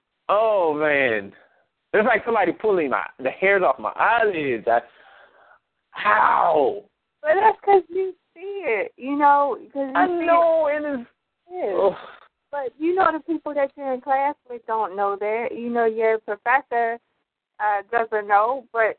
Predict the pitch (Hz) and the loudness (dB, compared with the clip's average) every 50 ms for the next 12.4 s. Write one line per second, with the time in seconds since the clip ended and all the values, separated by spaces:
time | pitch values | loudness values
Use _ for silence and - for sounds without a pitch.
0 | - - 226 233 240 247 247 247 240 240 240 233 240 262 285 294 - 262 285 330 | -6 -4 -4 -2 -2 -2 -2 -2 -2 -2 -2 -2 -2 -4 -4 -2 -2 -2 -2 -2
1 | 320 320 262 254 240 233 220 233 262 277 262 226 233 _ _ 226 220 _ _ 247 | -2 -2 4 6 6 8 6 6 2 -4 -12 -14 -16 _ _ -20 -20 _ _ -18
2 | 277 302 320 311 254 247 254 269 262 240 226 226 226 233 240 233 233 233 220 - | -16 -14 -10 -6 -4 -4 -4 -4 -2 -2 -2 -2 -4 -6 -10 -12 -12 -12 -10 -8
3 | 214 208 208 202 202 _ _ _ - 196 202 208 202 202 196 202 _ _ _ _ | -8 -8 -8 -8 -12 _ _ _ -14 -12 -10 -10 -10 -12 -14 -18 _ _ _ _
4 | - 214 208 220 233 254 302 339 - - _ _ _ _ _ _ _ _ _ _ | -10 -6 -2 2 4 4 4 4 2 -2 _ _ _ _ _ _ _ _ _ _
5 | _ - - 233 240 - 131 120 208 214 220 226 202 _ _ 233 _ _ 247 269 | _ -10 -6 0 4 4 6 6 6 4 2 2 -2 _ _ _ _ _ -20 -18
6 | 269 254 262 254 247 240 233 220 214 208 196 202 214 226 240 254 262 269 277 294 | -12 -4 -4 -2 -2 -2 -4 -4 0 2 2 4 4 2 2 2 0 -2 -4 -8
7 | 302 - _ _ _ _ _ _ _ _ _ 247 247 247 262 262 262 262 269 269 | -12 -16 _ _ _ _ _ _ _ _ _ -12 -6 -2 0 0 0 -2 -4 -10
8 | 269 247 226 262 262 269 262 254 247 247 247 240 240 240 240 233 226 226 _ - | -12 -10 -6 -4 -2 0 0 2 2 0 0 0 -2 -2 -2 -6 -12 -14 _ -8
9 | 233 226 247 277 320 330 330 339 349 _ _ _ _ _ _ _ _ _ _ _ | -6 -4 -4 -4 -6 -8 -10 -14 -16 _ _ _ _ _ _ _ _ _ _ _
10 | _ 226 240 247 254 247 247 240 - - 226 247 254 262 254 247 247 233 - - | _ -12 -6 -2 0 2 4 4 4 2 2 0 -2 -4 -4 -2 -2 -2 0 -2
11 | 226 226 240 262 285 302 294 277 277 - _ _ 294 294 330 339 320 _ - 269 | -2 -2 -2 -2 0 2 2 0 0 -4 _ _ -16 -12 -12 -12 -12 _ -10 -8
12 | 247 233 226 220 226 254 269 | -6 -6 -6 -6 -8 -10 -12